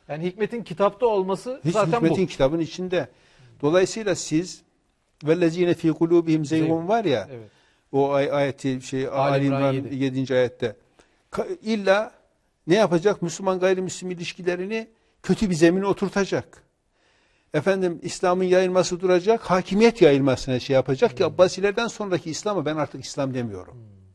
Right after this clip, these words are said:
Speaker 1: Artık saltanat
Speaker 2: Abbasiler bitti ya. Abbasilerde İslam bitmiştir. Emevilerle başlayan Abbasilerle
Speaker 1: İnşallah
Speaker 2: tamamen
Speaker 1: hocam,
Speaker 2: bitmiştir.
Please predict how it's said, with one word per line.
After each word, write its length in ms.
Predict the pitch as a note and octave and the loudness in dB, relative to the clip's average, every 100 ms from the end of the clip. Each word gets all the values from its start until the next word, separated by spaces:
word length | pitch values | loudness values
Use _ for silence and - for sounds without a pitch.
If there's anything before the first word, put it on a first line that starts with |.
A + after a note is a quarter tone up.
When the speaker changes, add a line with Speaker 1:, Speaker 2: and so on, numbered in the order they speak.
| _ _ _ _ | _ _ _ _
Speaker 1:
Artık 260 | B2+ D3+ | -12 -12
saltanat 460 | - D#3 C3+ - E3 | -2 -2 4 4 6
Speaker 2:
Abbasiler 420 | G3 - F#3 E3+ | 4 2 -2 -2
bitti 220 | E3 - | -4 -4
ya. 140 | E3+ C3 | -2 -2
Abbasilerde 760 | E3 F3+ F3+ F#3 F#3 F3 E3+ | -2 -2 0 -2 -2 -8 -8
İslam 340 | E3 - D#3+ C#3+ | -18 -12 -10 -10
bitmiştir. 440 | - C3 - _ _ - - _ _ _ _ _ _ _ _ | -16 -20 -20 _ _ -20 -20 _ _ _ _ _ _ _ _
Emevilerle 600 | C#3+ C#3+ C#3 C#3 C3 C3 | -8 -6 -4 -4 -4 -6
başlayan 380 | B2+ A#2+ - G#3 | -8 -12 -16 -14
Abbasilerle 680 | D#3 B2+ A#2+ - C3+ B2+ G3+ _ _ _ _ _ _ | -12 -10 -10 -10 -14 -12 -14 _ _ _ _ _ _
Speaker 1:
İnşallah 240 | D#3+ D#3+ | -6 -2
Speaker 2:
tamamen 160 | D3+ D#3 | 0 0
Speaker 1:
hocam, 180 | C#3 D3+ | -2 -6
Speaker 2:
bitmiştir. 260 | D#3+ C#3+ | -6 -4